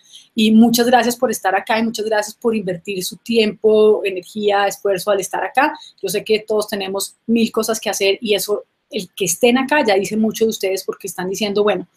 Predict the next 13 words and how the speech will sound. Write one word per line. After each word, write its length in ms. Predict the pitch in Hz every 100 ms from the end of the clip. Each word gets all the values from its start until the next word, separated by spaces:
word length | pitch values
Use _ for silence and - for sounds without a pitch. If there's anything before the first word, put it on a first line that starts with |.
| _ - -
yo 140 | 220
quiero 260 | - 226 233
algo 180 | 240 247
más 220 | 247 233
de 60 |
la 120 | 254 220
vida, 280 | 202 202
quiero 280 | 202 196 196
algo 220 | 208 220
más 500 | 226 226 220 - _ _
de 80 | 214
mis 160 | 214
circunstancias 840 | 208 175 196 - 196 190 202 202 202